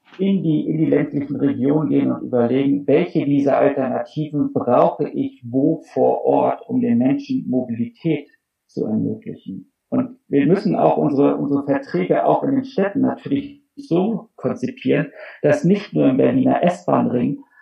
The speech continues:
alle Alternativen angeboten werden, sondern dass die Verträge so ausgestaltet werden zwischen den Städten und den Mobilitätsbetreibern, dass genau diese Angebote auch am Stadtrand und im Vorort, in den ländlichen Raum angeboten werden.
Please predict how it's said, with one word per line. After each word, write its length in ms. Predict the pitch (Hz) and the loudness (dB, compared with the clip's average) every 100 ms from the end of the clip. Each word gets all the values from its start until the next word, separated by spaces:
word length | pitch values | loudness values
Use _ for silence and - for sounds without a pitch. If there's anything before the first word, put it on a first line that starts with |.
| - - | -20 -2
alle 300 | 156 139 131 | 2 4 4
Alternativen 720 | 131 - 120 120 - 127 120 | 0 0 0 -2 -2 -4 -4
angeboten 680 | 123 120 117 - 117 - 110 | -2 0 0 -2 -6 -6 -4
werden, 360 | 117 127 156 151 | -2 0 0 2
sondern 300 | 135 131 131 | 2 2 0
dass 120 | 131 | -2
die 100 | 143 | -4
Verträge 500 | 127 - 156 147 123 | -4 0 2 2 2
so 180 | 147 - | 2 2
ausgestaltet 840 | 135 139 - 117 117 117 113 - | 2 0 -4 -6 -2 0 -2 -6
werden 260 | 117 113 131 | -4 -2 -2
zwischen 340 | - - - | -6 -10 -4
den 160 | 113 - | -2 -2
Städten 360 | - 120 - 120 | 0 0 2 0
und 140 | 117 | 0
den 100 | 117 | -2
Mobilitätsbetreibern, 1200 | 113 113 - - 120 - - - 120 - - 143 - - - _ | -2 -4 -10 -8 -8 -6 -10 -2 2 4 2 0 -6 -20 -20 _
dass 200 | 127 127 | -2 0
genau 500 | 143 143 151 185 - - | 2 4 6 4 2 0
diese 340 | 151 160 160 | 0 2 2
Angebote 800 | 139 143 143 139 139 139 139 139 | 2 2 0 0 0 0 0 0
auch 160 | 127 - | -2 -2
am 140 | 113 | -8
Stadtrand 680 | - 151 151 - 135 135 123 | 0 2 2 0 -2 -2 -4
und 160 | 117 | -10
im 140 | - - | -10 -6
Vorort, 680 | - 139 135 123 120 - - | 0 4 4 2 -2 -6 -2
in 60 | 120 | 0
den 60 | |
ländlichen 500 | 113 117 - - 123 | 2 0 -4 -12 -12
Raum 320 | - 113 - - | -6 -6 -8 -12
angeboten 560 | 110 - 90 - 92 | -12 -14 -18 -16 -16
werden. 320 | - - _ | -16 -20 _